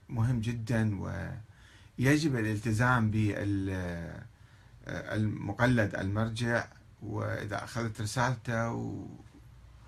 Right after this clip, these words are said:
وعملت بها فيجب أن تبقى على تقليده إلى آخر عمرك أو إلى أن يموت هو. هذا ما كان في السابق موجود، يعني، مفهوم التقليد مفهوم حادث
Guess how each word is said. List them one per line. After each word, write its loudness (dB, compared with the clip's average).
وعملت 2
بها 2
فيجب -2
أن -4
تبقى -2
على -4
تقليده -2
إلى -2
آخر -2
عمرك 0
أو 0
إلى 2
أن 0
يموت 2
هو. -6
هذا 6
ما 4
كان 0
في -6
السابق -2
موجود، -4
يعني، -4
مفهوم 0
التقليد 2
مفهوم -2
حادث 2